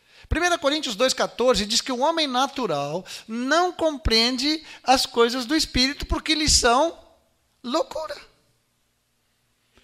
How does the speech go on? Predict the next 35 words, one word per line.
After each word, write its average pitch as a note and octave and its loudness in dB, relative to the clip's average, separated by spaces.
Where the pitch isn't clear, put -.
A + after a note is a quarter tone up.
Tá B3+ 4
lá, D4 4
Primeira C#4 0
Coríntios C4+ -2
dois C#4 0
quatorze. C#4+ -2
Lhes C#4 4
são D#4 2
loucura. E4 0
Exatamente D4+ 4
o - -14
que D4+ -6
estava D#4 2
acontecendo D4 -2
com D#4 -6
os - -6
fariseus. B3+ 0
Eles G#3+ 2
estavam C#4+ 4
achando D4+ 4
a D4+ 6
maior C#4+ 10
loucura F#4+ 8
o - 2
que B3 -4
Jesus A#3 2
estava A3 4
falando. D#3 0
Então, C#4+ 4
dá C4+ 6
pra D#4+ 6
chamar C4+ 8
estes D4 6
de A3 0
espirituais? B3+ 0